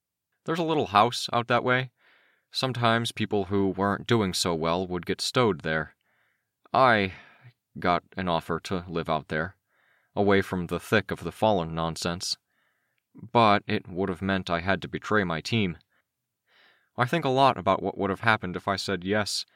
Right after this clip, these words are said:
and I inevitably decide I would have been pretty miserable. So, the mountain near there that they cut a chunk out of for the stone? Mount Misery." "Doesn't seem like a very good offer," Imp said. "Hermit hut,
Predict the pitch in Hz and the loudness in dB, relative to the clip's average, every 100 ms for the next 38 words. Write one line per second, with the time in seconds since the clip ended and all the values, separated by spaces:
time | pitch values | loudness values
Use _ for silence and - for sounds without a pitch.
0 | _ _ _ 95 110 110 101 _ - 110 | _ _ _ -6 -4 -4 -8 _ -6 -2
1 | 101 143 113 104 98 98 104 117 104 104 | 2 2 2 0 0 0 2 4 4 0
2 | 101 98 113 95 113 107 - 127 107 139 | 0 -2 -4 -4 -6 -4 -2 0 0 0
3 | 95 80 82 - - _ _ _ _ _ | 0 0 -4 -8 -20 _ _ _ _ _
4 | - - 95 135 120 _ _ _ _ 85 | -8 0 0 0 -4 _ _ _ _ -4
5 | 92 78 101 104 98 104 104 92 113 135 | -2 0 0 0 0 0 2 2 2 2
6 | 95 - 98 95 - - 110 - - 113 | -2 0 0 -2 -6 -4 -4 -4 -2 -2
7 | 120 123 139 127 92 87 - 107 151 160 | 2 2 2 0 -4 -4 0 0 2 -2
8 | - _ _ _ _ _ - 113 139 147 | -10 _ _ _ _ _ -8 -4 0 2
9 | 95 80 - _ _ _ _ _ _ _ | 2 0 -4 _ _ _ _ _ _ _
10 | _ _ _ _ - 156 220 147 139 107 | _ _ _ _ -4 -2 -2 -2 0 0
11 | 95 95 92 92 95 82 107 85 67 73 | 0 2 2 2 2 4 2 0 -4 -4
12 | _ _ _ _ _ _ 73 71 - 69 | _ _ _ _ _ _ -8 -6 -4 -4
13 | 67 - _ _ _ _ _ - 95 101 | -4 -8 _ _ _ _ _ 0 2 2
14 | 104 98 98 98 | -2 0 2 2